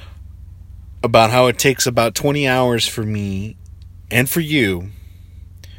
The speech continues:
to learn something and be reasonably good at it. Now, I don't know about you,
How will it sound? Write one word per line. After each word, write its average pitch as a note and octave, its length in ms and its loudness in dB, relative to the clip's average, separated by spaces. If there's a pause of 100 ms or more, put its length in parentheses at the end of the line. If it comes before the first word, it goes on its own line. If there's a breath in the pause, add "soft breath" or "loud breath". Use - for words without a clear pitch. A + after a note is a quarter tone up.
(280 loud breath)
to A2 140 0
learn A2+ 420 2
something G#2 760 -4 (1000 soft breath)
and G2+ 180 -2
be G2+ 460 0 (200)
reasonably C#3 580 2
good C3+ 240 4
at G#2+ 200 6
it. D#2 120 -8 (880 loud breath)
Now, G#2+ 320 4 (2000 loud breath)
I C3+ 80 8
don't C3 120 4
know B2+ 40 2
about A2+ 340 6
you, B2+ 320 0